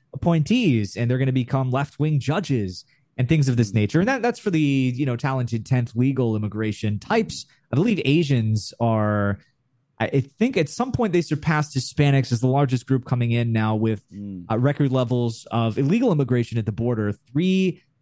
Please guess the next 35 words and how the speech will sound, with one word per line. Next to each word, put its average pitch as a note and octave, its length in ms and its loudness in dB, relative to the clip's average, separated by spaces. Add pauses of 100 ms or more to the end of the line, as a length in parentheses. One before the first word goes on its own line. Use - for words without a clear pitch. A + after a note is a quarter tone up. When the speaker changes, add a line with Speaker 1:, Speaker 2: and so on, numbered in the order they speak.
(140)
Speaker 1:
uh, B2 320 0
million C#3 480 0
in A2 440 -4 (600)
the B2 140 -2
last, A2+ 420 -2
uh, G#2+ 360 2
the A#2 80 0
last B2 260 -2
two D3+ 140 0
years A#2+ 420 0
under, A#2 300 0
under A2+ 180 0
Biden G#2 320 0
have G#2 220 -2
made A2 160 0
it A2 100 -2
into B2+ 220 -2
the A2+ 80 0
country. G2+ 360 -4
Those G#2 200 -2
are G2+ 40 -4
people G#2 280 -4
who G#2 80 2
have G2 100 -2
been G2+ 140 -4
Speaker 2:
Mm. F#2+ 40 -2
Speaker 1:
released C3 360 2
by E3 100 2
the D#3 80 0
Biden C#3+ 300 0
administration C3 480 -2
at - 20 -6
the A#2 60 -2
southern A#2 260 0
border A2 400 0